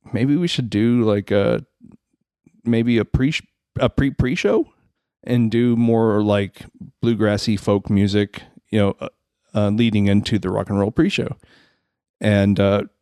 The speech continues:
Fletcher, having done, you know, filled in for Darren O'Neill and done that show, he was just like, "You know, um, I was having the same idea." So it really went from idea to show in about a week.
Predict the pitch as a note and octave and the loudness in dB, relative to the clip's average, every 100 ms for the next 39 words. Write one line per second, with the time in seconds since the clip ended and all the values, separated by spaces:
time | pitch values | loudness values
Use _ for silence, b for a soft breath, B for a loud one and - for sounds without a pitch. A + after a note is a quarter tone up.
0 | _ _ _ _ _ _ _ - C3 D#3 | _ _ _ _ _ _ _ -10 -2 -2
1 | - B2 A#2+ A#2+ A2+ G2+ A#2+ A2+ G#2 - | 0 0 2 2 2 2 0 0 -4 -6
2 | C3+ A2 - C#3+ A#2 A2+ A2 G#2 G#2 G#2 | -2 -2 0 0 2 0 0 2 2 2
3 | G#2 G2+ G#2 G#2 G2+ G2 A2 G#2 F2 - | 2 2 2 2 2 2 2 2 0 0
4 | G#2 G#2 A2+ A#2 G#2+ G2 E2+ _ _ - | 0 2 -2 -2 -4 -6 -10 _ _ -6
5 | G#2+ A2 C#3+ D3+ - - A2 G2+ G2 G#2 | 0 2 0 -2 -10 -4 0 0 0 -4
6 | b b b b - A#2+ C3+ A2 F#2 - | b b b b -8 -6 -2 0 0 0
7 | G#2 F#2+ E2 D2 - - - A#2+ G#2+ - | 0 0 0 0 -2 -4 -2 0 0 -4
8 | b b b b b b _ _ _ - | b b b b b b _ _ _ -4
9 | C#3 B2 D#3+ F#3+ D3+ B2+ C3 - C3+ A2+ | -2 0 0 2 2 0 -2 -2 -2 0
10 | G#2+ G2+ G2 G#2+ B2+ B2+ - - A2+ - | 0 0 0 0 2 0 -2 -2 0 0
11 | G#2+ G2+ B2 G#2 G#2 F2+ G#2 G#2+ F#2 A#2 | 2 2 2 2 0 2 2 2 0 -4
12 | - | -4